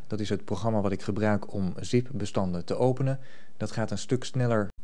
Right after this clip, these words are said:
dan de ingebouwde zip-programmatuur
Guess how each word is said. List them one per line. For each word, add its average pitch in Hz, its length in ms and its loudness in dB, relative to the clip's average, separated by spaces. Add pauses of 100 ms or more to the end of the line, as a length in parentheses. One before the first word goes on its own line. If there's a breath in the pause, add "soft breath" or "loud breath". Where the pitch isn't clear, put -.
(300)
dan 113 200 2
de 110 60 -2
ingebouwde 104 760 4 (800 loud breath)
zip-programmatuur 101 1200 2